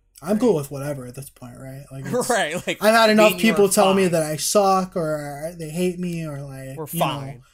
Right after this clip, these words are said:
Speaker 1: like, it's cool. I'm not quitting anytime soon.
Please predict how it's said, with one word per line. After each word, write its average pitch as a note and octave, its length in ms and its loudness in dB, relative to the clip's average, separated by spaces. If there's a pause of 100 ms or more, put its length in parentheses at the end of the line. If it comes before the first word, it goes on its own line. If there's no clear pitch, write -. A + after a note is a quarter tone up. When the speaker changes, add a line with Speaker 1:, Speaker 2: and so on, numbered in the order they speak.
(320)
Speaker 1:
like, C#3+ 120 -14
it's D#3+ 140 -6
cool. E3 360 0
I'm E3+ 100 0
not F#3+ 220 2
quitting F3+ 320 0
anytime F3 420 -4
soon. D#3+ 460 -8